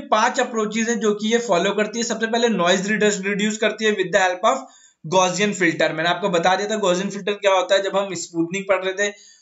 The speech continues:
उसके बाद ये gradient calculate करती है कि आपकी image में क्या, कितने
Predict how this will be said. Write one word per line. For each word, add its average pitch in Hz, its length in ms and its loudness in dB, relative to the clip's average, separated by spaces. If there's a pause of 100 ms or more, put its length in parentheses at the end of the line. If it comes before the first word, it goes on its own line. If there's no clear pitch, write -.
उसके 196 240 -2
बाद 254 200 2
ये 285 60 -2
gradient 202 500 0
calculate 233 440 0
करती 233 220 -2
है 240 80 -2
कि 226 80 2
आपकी 240 280 2
image 226 260 -2
में 233 140 -4
क्या, 214 160 2 (280)
कितने 214 280 -4